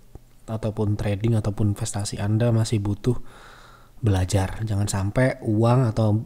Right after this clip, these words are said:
me-, dana Anda habis untuk belajar, ya. Pasti, pasti ya. Ini sudah saya pastikan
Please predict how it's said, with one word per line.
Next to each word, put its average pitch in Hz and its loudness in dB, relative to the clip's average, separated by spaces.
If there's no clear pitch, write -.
me-, 117 2
dana 101 2
Anda 131 6
habis 127 6
untuk 110 4
belajar, 104 2
ya. 131 6
Pasti, 180 6
pasti 117 4
ya. 110 4
Ini 123 0
sudah 113 0
saya 110 0
pastikan 135 2